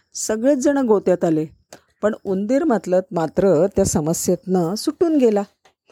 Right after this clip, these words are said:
आहे की नाही? म्हणून मुलांनो, आपण कधीच असं म्हणायचं नाही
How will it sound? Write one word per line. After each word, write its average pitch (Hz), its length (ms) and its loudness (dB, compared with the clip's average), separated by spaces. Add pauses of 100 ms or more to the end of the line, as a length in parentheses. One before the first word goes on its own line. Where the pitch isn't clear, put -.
(220)
आहे 196 120 2
की 269 160 -2
नाही? 285 160 0 (500)
म्हणून 175 340 -6
मुलांनो, 180 520 -2 (440)
आपण 240 280 -4 (100)
कधीच 214 340 2
असं 254 220 0
म्हणायचं 190 480 2
नाही 147 200 -2